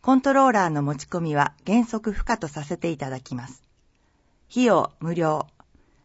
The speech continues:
定員五十人程度。申し込み制。当日申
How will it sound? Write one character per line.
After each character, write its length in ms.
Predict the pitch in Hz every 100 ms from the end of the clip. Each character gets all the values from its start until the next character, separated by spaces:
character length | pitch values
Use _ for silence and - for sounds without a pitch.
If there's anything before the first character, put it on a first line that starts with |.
| _ _
定 280 | - 214 208
員 260 | 196 180 -
五 140 | - 170
十 200 | 214 254
人 220 | 240 233
程 240 | 226 196
度。 220 | 139 127 - _ _ -
申 200 | 196 240
し 80 | 233
込 160 | 214
み 120 | 196 190
制。 320 | - 165 - _ _ _ _ _ -
当 160 | 262
日 220 | 247 240
申 80 | -